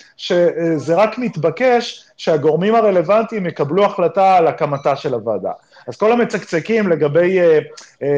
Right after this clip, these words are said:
היותה של הוועדה פוליטית על מנת לנגח, אה, ממשלה קודמת, זה לא כך משנה, כי בסופו של דבר הנושא הזה הוא מספיק חש-, חשוב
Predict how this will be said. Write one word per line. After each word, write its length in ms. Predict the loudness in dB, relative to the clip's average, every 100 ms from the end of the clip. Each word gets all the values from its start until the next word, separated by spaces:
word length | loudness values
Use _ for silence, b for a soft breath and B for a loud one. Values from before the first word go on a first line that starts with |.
| 0 0 -2 -2 -2 -2 -6 _ b 0
היותה 320 | 0 2 0
של 180 | 2 0
הוועדה 400 | 2 2 2 0
פוליטית 680 | 2 0 0 -2 -2 -2 -2
על 80 |
מנת 300 | -4 -2 -2
לנגח, 680 | -2 -2 -2 2 0 0 -8 b b -2
אה, 220 | 2 2
ממשלה 680 | 0 -4 -2 2 4 4 2
קודמת, 720 | 0 -4 0 0 2 0 -2 _ b b
זה 120 | 0
לא 120 | 2 2
כך 200 | 0 -2
משנה, 380 | -4 -4 -4 -4
כי 120 | -4
בסופו 400 | -4 -2 -2 -2
של 180 | -2 -2
דבר 280 | 2 2 0 B B
הנושא 340 | -6 -6 -2 0
הזה 140 | 0
הוא 80 | -4
מספיק 380 | -6 -6 -6 -4
חש-, 260 | -6 -8
חשוב 480 | -6 -4 0 0 0